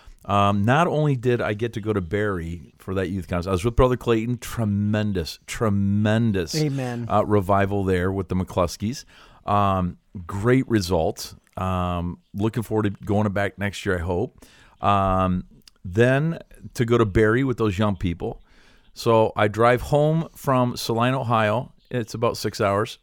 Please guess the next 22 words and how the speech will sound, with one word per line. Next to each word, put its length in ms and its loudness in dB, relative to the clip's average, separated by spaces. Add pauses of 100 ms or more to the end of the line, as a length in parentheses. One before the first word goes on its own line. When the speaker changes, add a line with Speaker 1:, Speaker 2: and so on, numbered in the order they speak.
Speaker 1:
I 120 -6
got 220 2
home 420 0
on 160 0
a 60 -6
Thursday. 680 0
I 120 2
dropped 280 0
Ruthie 320 -2
off 260 0
Friday 360 0
morning 500 -2
about 320 -2
seven 240 -2
o'clock. 320 -2
I'm 140 -4
in 80 0
the 60 -4
car 220 0
driving 280 0
to 80 -2
Barrie. 480 -2